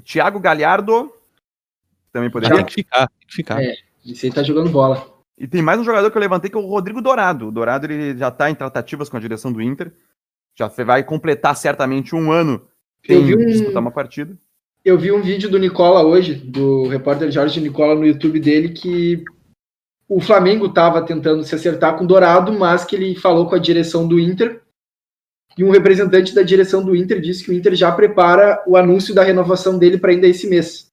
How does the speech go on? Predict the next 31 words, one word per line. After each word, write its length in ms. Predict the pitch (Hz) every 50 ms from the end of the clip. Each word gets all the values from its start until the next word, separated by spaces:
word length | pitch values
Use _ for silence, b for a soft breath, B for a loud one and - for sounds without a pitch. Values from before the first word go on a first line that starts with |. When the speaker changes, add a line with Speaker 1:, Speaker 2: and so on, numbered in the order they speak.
| _ _ _ -
Speaker 1:
Opa. 380 | - 117 113 - _ 120 - - - 117
Speaker 2:
Ah, 160 | 131 151 160
boa. 400 | 113 95 101 127 147 143 117 92 92 _ _ - - - _ _ _
Speaker 1:
Então 200 | - - - -
tá, 240 | - - - 143
bueno. 300 | 180 185 147 131 127 110 - _ _ _ _ _ _ -
Aí, 200 | 117 147 165 190
no, 80 | 202 196
Speaker 2:
Alô. 140 | 175 170
Speaker 1:
por 120 | - 233 233
parte 240 | - 233 - 240 233
do 100 | 233 208
Grêmio, 260 | 175 185 233 262 285
temos 360 | - 247 254 269 262 185 151 147
dois 200 | 196 254 285 247
jogadores 440 | 254 233 226 202 196 202 196 196 -
que 80 | 220
recém 400 | 208 233 226 220 - - 208 214
chegaram. 520 | 214 - 247 233 208 185 165 156 131 110 113 - _ _ _ _ _ _ _ _ _
Diego 320 | 120 131 170 196 214 240 220
Souza, 540 | - - 226 214 233 254 240 277 277 381 - _ _ _ _ _ _ _ _ _ _
queria 200 | - - 123 131
ouvir 100 | 123 123
a 40 | 127
opinião 200 | 123 127 123 123
do 80 | 123
Antônio 320 | 120 117 110 - 147 156 139
até 180 | 110 - 117 113
quanto 200 | - 107 98 - 110
a 40 |
isso. 140 | 113 156 -